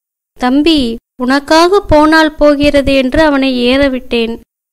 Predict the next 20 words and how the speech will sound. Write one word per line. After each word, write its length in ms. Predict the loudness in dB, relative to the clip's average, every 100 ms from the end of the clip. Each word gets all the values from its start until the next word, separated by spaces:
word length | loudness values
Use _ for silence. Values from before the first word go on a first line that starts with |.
| -2
ஆனால் 400 | 2 2 2 2
ஓடத்தில் 640 | 2 2 2 0 0 0
இருக்கும் 520 | 2 0 -2 -2 0
வரையில் 420 | 2 2 2 2 0
அவன் 240 | 0 0
அந்த 240 | -2 -2
எட்டெழுத்து 580 | -2 -4 -2 0 0 -2
பெயரை 420 | -2 0 2 0
சொல்லவே 600 | -2 -4 -4 -2 0 0 0
கூடாது. 680 | -2 0 0 -2 -4 -8 -12 _ _ _ _ -16
சொன்னால் 600 | -2 0 4 4 4 4
இவனை 360 | 2 0 0
இந்த 260 | -2 -2 -4
கொள்ளிடத்தில் 680 | -4 -2 0 0 -2 -2 -4
பிடித்து 360 | -4 -4 -4 -4
தள்ளிவிடச் 580 | -4 -2 -2 -2 -4 -4
சொல்லுவேன். 540 | -6 -4 -4 -4 -4 -6 -14 _ _ _ _
ஓடக்காரர்கள் 960 | 0 2 2 0 2 2 2 2 0 0
என்னுடைய 580 | 0 0 0 2 2 2
ஆட்கள் 580 | 0 -4 -4 -2 -2